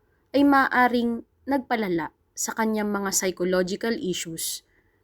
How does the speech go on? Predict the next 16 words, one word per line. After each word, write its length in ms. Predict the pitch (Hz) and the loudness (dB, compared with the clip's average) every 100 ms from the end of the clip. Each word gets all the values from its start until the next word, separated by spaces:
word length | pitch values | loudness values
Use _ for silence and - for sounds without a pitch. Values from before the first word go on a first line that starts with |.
| _ _ - | _ _ 4
na 160 | 294 | 6
nagdulot 480 | 254 226 254 247 254 | 6 2 2 4 2
ng 160 | 254 233 | 0 -4
pagtaas 560 | 226 196 175 180 - | -8 -8 -6 -4 -4
ng 160 | 185 175 | -6 -6
kanyang 320 | 185 175 165 | -4 -4 -4
aggression 720 | 165 165 202 196 - 151 156 - _ _ _ | -6 0 0 0 -4 -8 -10 -12 _ _ _
at 160 | 214 - | -10 -4
kawalan 400 | 196 180 175 175 | 2 4 4 0
ng 80 | 170 | -4
kontrol 400 | 170 170 156 160 | -8 -6 -4 -4
sa 320 | - - 170 | -4 -6 -4
sarili. 400 | 165 156 - - _ _ _ _ _ _ _ _ _ _ _ _ | -6 -6 -8 -14 _ _ _ _ _ _ _ _ _ _ _ _
Sa 160 | 233 | 4
madaling 400 | 285 269 262 277 | 6 6 4 4
salita, 560 | 269 285 277 - 170 - | 2 0 -2 -4 -10 -14